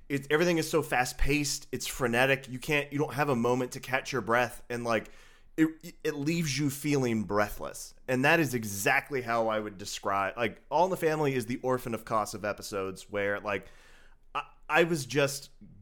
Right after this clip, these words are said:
gobsmacked by it, and it,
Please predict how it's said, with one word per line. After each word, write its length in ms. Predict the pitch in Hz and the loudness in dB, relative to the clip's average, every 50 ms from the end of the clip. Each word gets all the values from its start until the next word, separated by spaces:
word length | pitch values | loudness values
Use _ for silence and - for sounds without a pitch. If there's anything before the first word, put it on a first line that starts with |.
| - - - | -20 -10 -4
gobsmacked 840 | - 139 127 135 151 147 139 - - - 156 139 147 160 - 151 131 | 0 0 2 2 0 0 -2 -2 -4 -2 -4 -4 -4 -6 -8 -6 -4
by 200 | 131 123 135 147 | -4 -2 -2 -2
it, 240 | 151 160 165 - - - - | -4 -6 -6 -8 -12 -12 -8
and 500 | 131 131 127 127 123 120 117 113 110 107 - - - - - - | -6 -4 -2 -2 -2 -2 -2 -4 -6 -8 -12 -18 -20 -20 -14 -8
it, 260 | 147 143 139 139 139 | -4 -4 -4 -6 -8